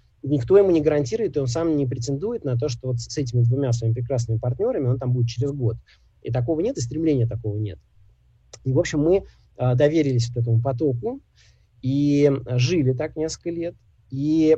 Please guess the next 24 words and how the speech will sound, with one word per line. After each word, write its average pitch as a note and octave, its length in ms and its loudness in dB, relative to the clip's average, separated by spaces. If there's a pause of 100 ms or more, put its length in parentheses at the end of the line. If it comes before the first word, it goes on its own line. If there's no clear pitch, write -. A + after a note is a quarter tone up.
почти, D3+ 380 0
ну, G3+ 140 4
как, D#3+ 220 -12 (260)
кажется, F3+ 320 2
что A#2+ 100 -6
на C3+ 80 0
самом D3 200 -2
деле... D#3+ 120 2
А, C#3+ 160 2
и - 40 0
вторая F3 260 4
важная C3 280 2
вещь, A#2+ 140 -2
кстати, A#2 300 -2
вот. A2+ 180 -4 (380)
А, G#2 160 -4
важная D3+ 260 2
вещь, C3 100 0
кроме C#3 160 -2
того, C#3 100 2
что A#2+ 100 -2
надо B2+ 120 0
доверять C3+ 300 0
людям, G3 460 -2